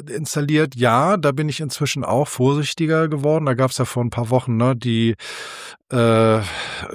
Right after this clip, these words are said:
die Meldung, dass da, äh, ich weiß gar nicht mehr, irgendein Google, äh, Google Chrome, äh, äh, d-,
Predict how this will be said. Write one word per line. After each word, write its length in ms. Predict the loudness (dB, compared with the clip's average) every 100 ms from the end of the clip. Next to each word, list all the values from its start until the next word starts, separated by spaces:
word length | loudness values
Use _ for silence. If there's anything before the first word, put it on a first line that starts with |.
| -8
die 80 | -2
Meldung, 480 | 2 4 4 2 0
dass 220 | -2 0
da, 420 | 2 4 4 0 -6 -20 _
äh, 340 | -2 0 0 -2 -8
ich 120 | -10
weiß 100 | -4
gar 120 | -2
nicht 200 | -2 -2
mehr, 80 | 2
irgendein 280 | 2 2 -2
Google, 720 | 0 4 6 6 6 4 2 -4 _ _ _ _ _ _ _ _ _ _ _ _ _
äh, 580 | -2 0 0 -2 -2 -4
Google 260 | -2 0 0
Chrome, 720 | 2 4 4 2 0 -4 -6 -12 _ _ -2
äh, 60 | 2
äh, 960 | 4 4 4 4 2 2 2 2 0 -6
d-, 320 | -12 -12